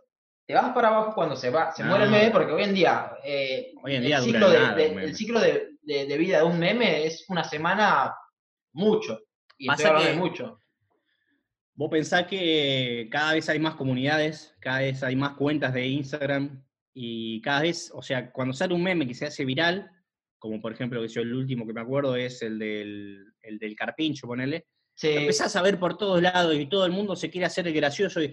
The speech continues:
Speaker 2: y comentan en los comentarios, "Vendo carpincho, datos al M D. En mi historia tengo un carpincho jugando a la pelota, en mi historia tengo un carpincho cortando el pelo. Che, subí, subo videos de, de carpinchos, subo imágenes de carpinchos todos los días". En los comentarios,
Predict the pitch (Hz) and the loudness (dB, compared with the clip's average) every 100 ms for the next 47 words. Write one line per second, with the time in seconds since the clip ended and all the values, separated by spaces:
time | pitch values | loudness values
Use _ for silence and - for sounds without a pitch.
0 | - _ - 175 160 175 190 170 160 151 | -8 _ -16 -6 -2 0 0 0 0 -2
1 | 156 160 180 175 156 190 185 160 147 - | -2 -2 0 0 0 0 0 2 0 0
2 | 185 175 165 143 135 139 - 147 147 147 | -4 -2 2 2 2 2 0 -2 -2 0
3 | 160 151 160 170 165 _ _ 180 170 175 | 0 0 0 -2 -4 _ _ -6 -2 -2
4 | 175 220 196 202 220 208 190 160 220 214 | 0 2 2 2 0 0 0 -2 -2 0
5 | 196 - 147 170 175 156 147 165 170 151 | 0 0 -2 0 2 2 2 0 0 0
6 | 139 151 143 208 190 - 185 175 160 196 | -2 -4 -4 -4 -4 -6 -8 -6 -6 -6
7 | 196 - 180 151 139 135 139 165 170 156 | -8 -4 -2 0 -2 -2 -2 -2 0 0
8 | 170 147 110 _ _ - _ _ - 185 | 2 0 -2 _ _ -20 _ _ -6 0
9 | 196 190 175 214 208 180 160 233 214 196 | 0 0 -2 0 -2 -4 -4 -2 0 2
10 | 196 220 180 170 165 156 151 147 147 147 | 4 4 4 2 2 2 0 -6 -6 -6
11 | 147 147 151 170 143 127 107 _ - 233 | -2 -2 0 0 0 -4 -10 _ -10 -2
12 | 220 196 208 185 165 151 156 - 196 180 | 0 0 -2 -4 -4 -2 -2 -2 -4 -4
13 | 165 185 165 143 113 120 131 147 139 139 | -4 -2 0 0 0 -2 -6 -6 -6 -2
14 | 214 196 - | 0 0 -4